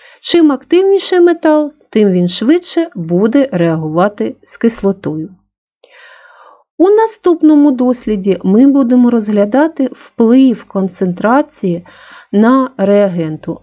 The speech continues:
на швидкість реакції. Це один із найяскравіших сьогоднішніх експериментів. Давайте почитаємо, які реактиви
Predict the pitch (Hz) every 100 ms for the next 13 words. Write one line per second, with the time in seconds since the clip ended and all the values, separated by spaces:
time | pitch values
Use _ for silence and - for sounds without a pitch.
0 | 190 208 269 311 - 180 220 226 214 208
1 | 185 175 165 165 - _ 214 220 214 240
2 | 233 226 208 214 214 - 208 202 254 285
3 | 233 214 - 175 202 208 220 - 214 -
4 | - 190 - - 202 202 170 151 - -
5 | - _ _ _ _ - - - - -
6 | 202 226 392 403 320 339 339 311 311 320
7 | 339 339 320 294 214 202 247 247 - 233
8 | 190 - 185 202 208 202 - 330 381 240
9 | 170